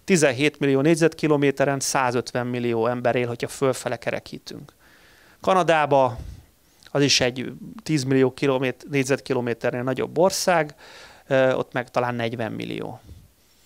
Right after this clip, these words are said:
Tehát el tudjuk képzelni, hogy mennyire üresek ezek az országok, és ezekben az országokban lesz az, hogy egyre több, egyre északabbra lehet földet művelni, mert a búza, egyéb, ö, ter-, termények egyre északabbra tudnak megélni. Tehát már tényleg ott, ö,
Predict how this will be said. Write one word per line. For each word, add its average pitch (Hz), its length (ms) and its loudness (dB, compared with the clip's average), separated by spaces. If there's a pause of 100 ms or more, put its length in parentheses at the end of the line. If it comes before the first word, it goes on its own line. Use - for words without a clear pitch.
(280)
Tehát 147 200 0
el 143 60 -4
tudjuk 135 140 2
képzelni, 127 300 0
hogy 131 100 0
mennyire 127 180 0
üresek 123 360 0
ezek 117 220 -6
az 131 100 -2
országok, 190 520 2
és 185 120 2
ezekben 147 340 4
az 139 120 2
országokban 127 520 2
lesz 127 280 -2
az, 143 200 2
hogy 190 120 -4
egyre 139 240 0
több, 151 300 2
egyre 143 240 4
északabbra 131 540 0
lehet 120 260 -2
földet 135 420 0
művelni, 160 420 2
mert - 160 -8
a - 40 -8
búza, 139 440 -2
egyéb, 127 340 -8 (540)
ö, 123 340 2
ter-, 160 280 0
termények 151 540 0
egyre 123 340 -2
északabbra 127 640 -4
tudnak 135 400 -8
megélni. 123 540 -8 (320)
Tehát - 180 -2
már - 80 0
tényleg 175 260 4
ott, - 340 0
ö, 123 480 0